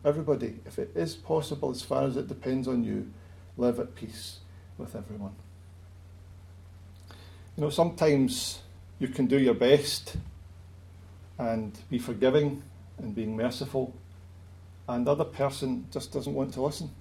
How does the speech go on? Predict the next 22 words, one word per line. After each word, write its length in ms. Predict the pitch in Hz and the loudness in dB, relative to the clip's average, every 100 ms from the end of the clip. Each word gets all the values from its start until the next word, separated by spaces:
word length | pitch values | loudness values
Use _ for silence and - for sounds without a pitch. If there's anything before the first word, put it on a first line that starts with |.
| - | -12
They're 120 | - 131 | -2 4
not 160 | 147 | 4
interested. 680 | 143 139 147 147 - 131 - - - - - - - - - - - - - | 4 0 -2 -2 -6 -10 -12 -18 -20 -20 -20 -20 -18 -18 -18 -20 -20 -18 0
They 80 | 139 | 4
want 340 | 135 139 139 | 6 4 0
to 240 | - 131 131 - - - - - - - - | 0 2 0 -6 -18 -20 -20 -20 -18 -18 -6
inflame 440 | 147 135 143 156 156 | -2 0 6 6 6
things 340 | - 147 131 | 4 4 4
even 200 | 139 131 | 0 0
further. 360 | 123 139 143 120 - - - - - - - - - - | 0 0 2 -2 -6 -16 -20 -20 -18 -18 -20 -20 -20 -16
And 100 | 139 | -8
sometimes 400 | - 117 120 120 | -4 -4 -2 -4
you 80 | 110 113 - | -4 -8 -10
just 200 | 120 - | -10 -6
have 160 | 113 - | -8 -6
to 80 | |
walk 240 | 104 113 - | -6 -6 -6
away 280 | 107 113 - - - - - - - - - - - | -6 -8 -10 -16 -20 -20 -18 -18 -18 -20 -20 -18 -12
and 160 | 113 | -6
leave 160 | 113 113 | -4 -2
them 160 | 110 | -2
be. 260 | 101 - - | -2 -6 -8